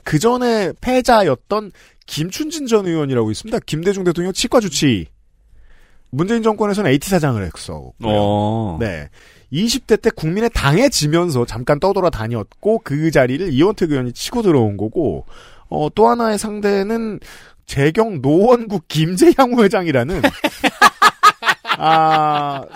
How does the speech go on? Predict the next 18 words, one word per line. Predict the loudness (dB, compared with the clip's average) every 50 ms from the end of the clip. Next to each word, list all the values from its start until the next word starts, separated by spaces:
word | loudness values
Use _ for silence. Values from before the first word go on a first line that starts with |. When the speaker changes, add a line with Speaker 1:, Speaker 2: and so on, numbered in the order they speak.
| -20 _
Speaker 1:
사람들이 | -4 -2 0 0 0 0 -2 -2 0 0 0 -2 -2 -6 -12 -8
이재명 | -6 -6 -2 2 2 2 2 2 -2 -2
개로 | 0 4 6 6 6 6 4 2 -2
보는 | 0 4 4 4 6 8 6 6 4 2 -4 -12 _ _ _ _ _ _ _ _ -20 -20 _ -6
인물이 | -4 -4 -2 0 2 4 4
한 | 4 4 2
명 | 2 2
있어요. | 2 0 4 4 4 4 4 2 0 -6 -12 _ _ _ _ _ _ _ _ _ _ _
근데 | -10 -8 -4 -2 -2 -2 -2 -4
이재명 | -6 -6 -4 -4 -4 -4 -4 -4 -4
개다 | 0 2 4 4 6 6 6 4 4 2 0
아니다 | 0 0 0 2 2 2 2
내부에서도 | 4 4 4 6 6 6 4 6 6 4 4 2 2
모릅니다. | 4 4 4 6 4 2 0 -2 -2 2 2 2 2 2 -4
Speaker 2:
음. | -4 -8 -8 -6 -6 -6 -6 -2 2
Speaker 1:
그런 | 2 2 2 4
사람이 | 4 4 4 4 4 2 -2
있어요. | -8 -8 -6 -2 -2 -2 -2 -2 -10 -14